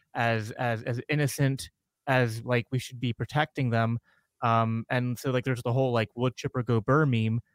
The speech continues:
that, that we all like to use to sort of describe, like, what we would do to pedophiles, which, and, and so I, I often use this framing to des-,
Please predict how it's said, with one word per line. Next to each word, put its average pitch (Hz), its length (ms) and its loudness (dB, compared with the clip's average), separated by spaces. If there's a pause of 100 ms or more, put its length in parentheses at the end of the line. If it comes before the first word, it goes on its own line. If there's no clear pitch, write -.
(300)
that, 117 220 2 (120)
that 120 260 -2
we 123 180 0
all 120 160 4
like 117 200 0
to 127 100 -6
use 117 300 -2
to 120 80 -10
sort 120 180 -4
of 113 80 -2
describe, 113 400 -2
like, 113 140 -4
what 120 120 -2
we 120 140 -2
would 107 200 -8
do 117 380 0 (340)
to 120 180 0
pedophiles, 131 760 2
which, 135 320 -2 (560)
and, 143 300 4
and 143 200 2
so 139 320 2 (340)
I, 147 220 2
I 151 160 4
often 156 360 2
use 135 300 2
this 131 400 0 (480)
framing 147 480 2
to 127 120 -4
des-, 113 100 -8